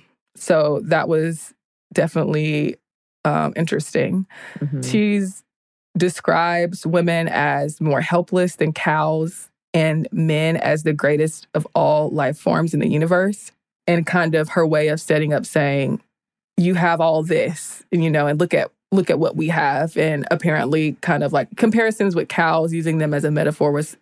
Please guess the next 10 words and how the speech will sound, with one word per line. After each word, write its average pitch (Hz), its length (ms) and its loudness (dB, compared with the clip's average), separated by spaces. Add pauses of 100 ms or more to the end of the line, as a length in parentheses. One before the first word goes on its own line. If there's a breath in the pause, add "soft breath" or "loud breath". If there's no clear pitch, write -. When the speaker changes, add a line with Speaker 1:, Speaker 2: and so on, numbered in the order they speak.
Speaker 1:
something 147 280 0
that 143 160 -2
wasn't 139 240 -2
uncommon 143 560 -2 (340 loud breath)
in 156 80 2
that 147 80 2
Speaker 2:
Right. 131 80 -6
Speaker 1:
kind 151 280 -2
of 156 100 -2
language. 156 520 0